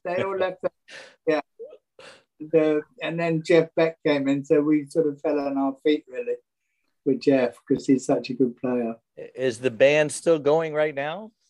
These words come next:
Speaker 1: Well, it, yeah, actually, I'm the only existing member.
Speaker 2: <laughs>
Speaker 1: Uh, they're, they're all American guys now, and we, we still come and do tours. And, um,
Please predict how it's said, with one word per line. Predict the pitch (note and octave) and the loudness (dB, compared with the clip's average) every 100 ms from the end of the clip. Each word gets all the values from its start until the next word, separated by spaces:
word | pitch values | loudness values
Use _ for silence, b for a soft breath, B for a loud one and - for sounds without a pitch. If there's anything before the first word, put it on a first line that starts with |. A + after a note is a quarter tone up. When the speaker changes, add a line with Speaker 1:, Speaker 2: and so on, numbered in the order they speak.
| _ _ _ _ _ _ | _ _ _ _ _ _
Speaker 1:
Well, | A3+ A#3 | 4 4
it, | G3+ | 4
yeah, | F#3 G3+ G#3 G3 | 0 4 4 6
actually, | G3 A3 - - G3 | 6 4 2 0 2
I'm | A3 G#3+ | 2 0
the | G#3+ | -2
only | G#3 G3+ G3 F3+ E3 _ - | -4 -4 -8 -10 -20 _ -10
existing | E3+ E3+ G#3 F3+ - F#3 F3 | -8 -2 0 0 0 -2 0
member. | G3+ G3+ D#3 | -2 0 2
Speaker 2:
<laughs> | B2 C3 D3 | 2 2 -2
Speaker 1:
Uh, | D#3+ E3 | -6 2
they're, | F#3 B B _ - | 2 B B _ -4
they're | F#3+ | 2
all | G#3 G#3 | 4 2
American | G3 G3 F#3+ F#3 C#3+ | 0 0 0 0 -2
guys | C#3+ B2+ C3 B2+ | 0 0 -2 -4
now, | C3 B2 C3 - _ _ _ _ _ _ - | -6 -2 -4 -6 _ _ _ _ _ _ -14
and | D3+ D3+ D3 D#3 | -8 -6 -6 -2
we, | D3+ D#3 D#3+ - | 4 4 2 2
we | D#3+ | 4
still | D#3+ A3+ G#3+ G3 | 6 6 6 6
come | F#3+ E3+ | 2 2
and | D#3+ | 4
do | D#3+ | 4
tours. | D3 E3+ E3 C3+ B2 C3 - | 4 8 8 10 6 4 -6
And, | D3 C3+ C3+ C#3 | -6 -4 -2 -2
um, | C#3+ C#3 C#3 | 0 0 -2